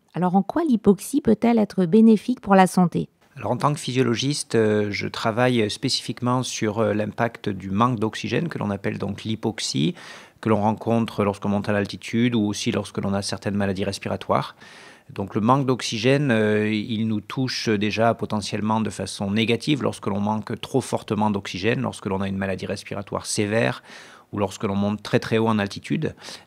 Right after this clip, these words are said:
Speaker 2: Là, le manque d'oxygène va être trop important et on va donc souffrir de cette hypoxie. Mais des données plus récentes de notre laboratoire à Grenoble ou ailleurs dans le monde suggèrent que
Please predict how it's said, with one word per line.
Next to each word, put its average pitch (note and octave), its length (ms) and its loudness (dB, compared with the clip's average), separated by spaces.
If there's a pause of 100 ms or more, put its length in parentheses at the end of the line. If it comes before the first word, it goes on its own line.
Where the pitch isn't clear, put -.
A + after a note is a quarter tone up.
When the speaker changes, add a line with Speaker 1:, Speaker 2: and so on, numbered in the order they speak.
Speaker 2:
Là, A#2 180 4
le A2 120 4
manque A2 200 2
d'oxygène G#2 440 -2
va G2+ 140 -2
être F#2+ 100 -10
trop - 260 2
important A#2 600 2
et A2+ 100 0
on G2 80 -2
va G2+ 100 -2
donc G2+ 220 -6
souffrir - 580 -2
de G#2+ 80 -2
cette G#2+ 380 -4
hypoxie. - 500 -4 (480)
Mais G2+ 220 -2
des A2+ 160 0
données B2+ 260 0
plus - 240 -2
récentes C#3+ 640 0
de G#2 140 0
notre A2+ 200 -2
laboratoire A2 600 2
à A#2 80 2
Grenoble A2 540 0
ou G#2 340 0
ailleurs A2 320 -2
dans G#2+ 80 -2
le G#2 80 -2
monde B2 320 0
suggèrent C3+ 640 -2
que C#3 260 2